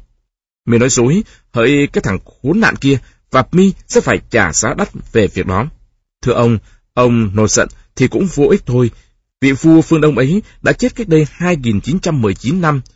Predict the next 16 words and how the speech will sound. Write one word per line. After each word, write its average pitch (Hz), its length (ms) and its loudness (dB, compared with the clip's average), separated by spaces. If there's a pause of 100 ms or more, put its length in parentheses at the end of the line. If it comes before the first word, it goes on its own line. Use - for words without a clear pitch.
(260)
Điều 151 180 2
ấy 185 240 0 (200)
thậm - 160 0
chí 170 300 -2 (200)
đã - 120 0
được 160 160 2 (280)
viết 226 160 -2 (100)
trong 151 260 -2
bộ 101 180 0 (180)
Bách 214 140 0 (140)
Khoa 139 240 -4
Toàn 101 160 -4
Thư." 117 200 0 (1300)
"Đứa 190 120 0
nào 135 300 0
mở 104 340 -2